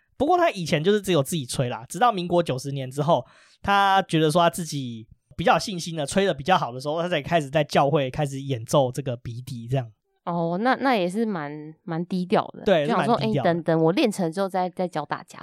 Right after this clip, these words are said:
Speaker 1: 所以这也是为什么就是鼻笛的这个传承会比较有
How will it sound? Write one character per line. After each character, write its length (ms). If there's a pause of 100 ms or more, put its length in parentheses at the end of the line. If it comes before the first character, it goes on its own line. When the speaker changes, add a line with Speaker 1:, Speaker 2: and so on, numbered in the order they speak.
Speaker 1:
所 140
以 40
这 140
也 80
是 100
为 120
什 100
么 140
就 140
是 140
鼻 200
笛 140
的 480
这 80
个 80
传 240
承 180
会 280
比 160
较 180
有 80